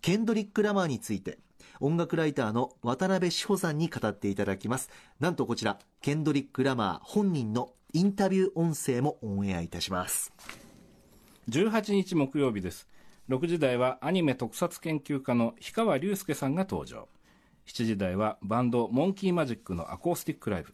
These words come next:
Speaker 1: おー、いいな。
Speaker 2: いいですね。
Speaker 1: はい。
Speaker 2: 八時台の特集は、K-ポップが最新のダンスサウンド、ポップミュージックとして世界の音楽業界を席巻する理由について、現役ディージェーのディージェーディージェーキキさんとエイリカさんに語っていただきます。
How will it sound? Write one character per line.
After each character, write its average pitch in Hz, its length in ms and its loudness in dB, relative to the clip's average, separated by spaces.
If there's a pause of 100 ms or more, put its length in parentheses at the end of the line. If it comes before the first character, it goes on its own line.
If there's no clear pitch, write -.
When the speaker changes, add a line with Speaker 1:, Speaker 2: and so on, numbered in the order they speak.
Speaker 1:
お 98 140 -14
ー、 - 60 -18
い 82 40 -16
い 65 100 -18
な。 - 180 -20
Speaker 2:
い 98 40 -2
い 92 60 -2
で 82 80 -6
す - 80 -14
ね。 87 260 -4
Speaker 1:
は 98 300 -8
い。 - 20 -14 (220)
Speaker 2:
八 156 240 -2
時 196 80 0
台 160 160 2
の 131 80 0
特 120 200 -6
集 113 200 -2
は、 139 320 0
K- 214 240 0
ポ 233 140 -2
ッ - 20 -4
プ - 240 -6
が - 180 2
最 185 240 -2
新 214 160 -2
の 208 120 0
ダ 180 140 0
ン 180 80 0
ス - 120 -8
サ 170 140 0
ウ 139 80 2
ン 98 100 2
ド、 80 120 -6
ポ - 180 -8
ッ - 40 0
プ - 180 -2
ミ 202 120 4
ュ 202 40 4
ー - 40 2
ジ 127 80 -4
ッ - 60 -10
ク - 100 -20
と - 80 -10
し - 100 -14
て 123 200 -2 (260)
世 - 180 -2
界 127 220 0
の 95 100 0
音 143 140 0
楽 151 200 -6
業 147 180 0
界 107 140 -2
を 87 60 -2
席 - 240 -6
巻 185 160 0
す 190 140 -2
る 165 120 -2
理 160 80 -2
由 156 120 4
に 147 140 2
つ 131 120 -2
い 98 60 0
て、 - 160 -12 (400)
現 113 100 2
役 120 300 2
デ 117 80 2
ィ 117 80 4
ー - 20 -2
ジ 110 100 0
ェ - 40 4
ー - 20 2
の 117 240 2 (180)
デ 123 120 -2
ィ 208 100 2
ー 214 40 0
ジ 220 80 0
ェ 214 80 4
ー 185 60 0
デ 151 80 -2
ィ 175 80 2
ー 170 40 -4
ジ 190 100 2
ェ - 40 4
ー 165 40 -4
キ - 140 -20
キ - 80 -14
さ 120 140 0
ん 113 60 2
と 151 300 -2 (100)
エ 117 140 2
イ 143 60 4
リ 143 80 0
カ 139 120 -2
さ 131 140 -4
ん 135 80 0
に 214 140 2
語 107 180 -4
っ 98 40 -2
て 82 120 -14
い 78 40 -12
た - 100 -8
だ - 80 -8
き 85 100 -10
ま 127 120 0
す。 - 200 -14